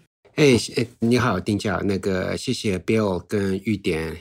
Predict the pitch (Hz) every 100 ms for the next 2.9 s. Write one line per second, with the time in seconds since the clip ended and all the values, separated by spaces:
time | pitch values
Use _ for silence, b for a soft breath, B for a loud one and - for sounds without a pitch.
0 | - 110 95 92 92 - 78 101 104 90
1 | 82 87 85 95 85 92 90 135 147 113
2 | 135 143 135 113 98 92 107 107 95